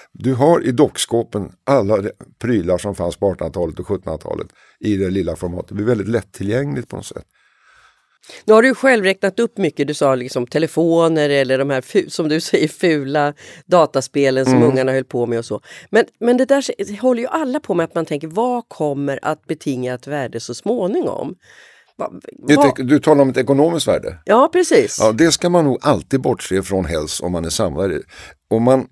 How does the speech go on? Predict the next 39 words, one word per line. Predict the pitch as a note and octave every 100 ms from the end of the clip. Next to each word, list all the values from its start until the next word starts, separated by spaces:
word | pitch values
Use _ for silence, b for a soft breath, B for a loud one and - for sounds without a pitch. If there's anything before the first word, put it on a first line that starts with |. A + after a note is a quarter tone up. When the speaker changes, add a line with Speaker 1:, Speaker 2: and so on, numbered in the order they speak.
| _
Speaker 1:
tittar | - C#3+ C#3
på | B2+ B2+
ekonomi | B2+ C3+ C#3 C#3 - A2+ C3+ G3 F#3
bakom | A2 A2 E2 F#2
de | F#2+
här | D#2
prylarna, | F#2+ F#2 F2+ E2+
då | G2
finns | G#2 A2
det | A#2
nog | G2+ E2
bättre | F#2+ - G2+
sätt | F2 C#2 -
att |
tjäna | - D2 C#2
pengar. | G2+ G2+ G#2 - - B B B B B
Utan | G2 A2+ A2 - B B _
ekonomin | A#2+ - C3 C#3 C3+ E3 G3 F#3 - -
och | A2+ -
pengarna, | A#2+ F2 F2 F2 F#2
de | A2+
kan | A2+ B2+
du |
få | G#2+ G#2
som | F#2+ G2
en | F#2+
bi-, | F2+ A2 D#2+ D2 - b b b b b b
bieffekt. | F#2+ C3 F2 F2+ - - - - - b b b
Det | -
fick | B2 C3+ A2+
jag. | A2+ - - _ _ _ _ _ _ _ b b b -
Jag | A2
fick | A#2+
förskräckligt | - A#2+ C3 B2 A2
mycket | G2+ G2
pengar | F#2+ D#2+ D#2 D#2 -
när | G2
jag | E2+
sålde | - F2 E2+